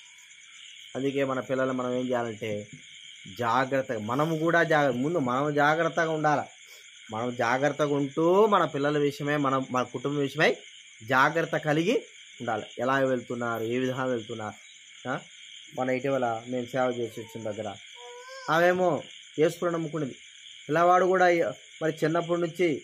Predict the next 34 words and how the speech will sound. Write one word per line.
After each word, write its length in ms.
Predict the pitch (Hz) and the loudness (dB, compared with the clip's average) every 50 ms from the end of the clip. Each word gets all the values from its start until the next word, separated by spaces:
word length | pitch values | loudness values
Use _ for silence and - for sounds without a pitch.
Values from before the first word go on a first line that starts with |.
| - 123 | -2 2
దేవుని 260 | 139 143 156 160 151 | 2 4 4 2 0
సందులో 240 | 170 170 170 170 160 | -2 -2 -2 -2 -2
పెరిగిన 300 | - 139 139 151 165 170 | 0 0 0 0 2 2
వాడే. 340 | 165 160 156 156 139 - - - - - - - - - - - - - - - - - - - - - - - - - - - - - - - - - - - - - - - - - | 4 4 4 4 2 -2 -6 -10 -20 -20 -20 -20 -20 -20 -20 -20 -20 -20 -20 -20 -20 -20 -20 -20 -20 -20 -20 -20 -20 -20 -20 -20 -20 -20 -20 -20 -20 -20 -20 -20 -20 -20 -20 -8 -2 2
కొద్ది 160 | 214 214 202 | 4 4 4
పెద్ద 200 | 190 202 190 214 | 4 4 4 4
అయిన 120 | 220 202 | 4 4
తర్వాత 240 | 214 208 202 214 220 | 4 2 4 4 4
వాళ్ళ 160 | 214 202 196 | 4 4 4
ఆయన 180 | 196 208 202 196 | 4 2 2 0
చచ్చిపోయాడు, 460 | 190 170 - - 196 185 170 147 - - 123 | -2 -4 -4 -2 0 2 2 0 -2 -4 -6
మామూలు 420 | 120 107 101 117 160 330 359 381 | -4 -2 -2 -2 -2 -2 -2 -2
చనిపోయాడు. 420 | 220 190 175 190 180 165 156 139 131 | -4 -4 -2 -2 0 0 0 0 -2
చచ్చిపోయిన 420 | - 151 139 - - 180 175 160 | -4 -4 -6 -4 -2 -2 -2 0
తర్వాత 220 | 165 165 175 196 175 | 0 0 0 2 2
వాళ్ళ 320 | 160 147 147 143 139 135 - - - - | 4 4 4 2 0 -2 -4 -8 -8 -4
ఆ, 180 | - 139 139 135 - - | -2 0 0 0 -2 -2
ఆ 80 | 139 135 | -4 -4
పిల్లోడికి 380 | - 139 143 143 147 151 190 | -2 -2 -2 -2 -2 -2 -4
ఉద్యోగం 400 | 147 127 123 123 131 127 117 110 | -4 -6 -4 -2 -2 -2 -2 -4
ఇచ్చారు. 380 | 101 - - 110 - - - - - - - - - - - - - - - - - - - - 156 | -8 -12 -14 -16 -16 -16 -18 -20 -20 -20 -20 -20 -20 -20 -20 -20 -20 -20 -20 -20 -20 -18 -8 -2 0
ఆ, 240 | 170 185 175 160 - - - - - | 2 2 2 0 -2 -8 -14 -16 -4
దేవుడు 300 | 127 143 151 170 165 156 | 0 2 4 4 4 2
ఉంటే 360 | 151 143 - 156 147 143 - - - - - - - | -2 -2 0 0 0 0 -2 -8 -18 -20 -16 -8 -2
మా 140 | 123 131 139 | 0 2 2
నాన్న 220 | 151 151 151 151 | 4 2 2 0
ఎందుకు 160 | 139 135 135 | 0 -2 -2
చచ్చిపోతాడు? 540 | 123 127 120 120 - - 127 120 127 120 120 | -2 -4 -4 -4 -4 -6 -4 -2 -2 -4 -4
మీ 120 | 120 127 127 | -2 -2 -2
నాన్న 260 | 139 156 160 147 151 | 0 0 0 0 2
చావకపోతే 340 | 143 147 143 139 139 131 131 | 2 2 2 0 -2 -4 -6
నీకు 180 | 127 113 110 | -6 -6 -6
ఉద్యోగం 240 | 110 117 139 131 117 | -4 -2 -2 -2 -2
వస్తుందా? 280 | 107 - 110 98 87 | -4 -6 -8 -10 -10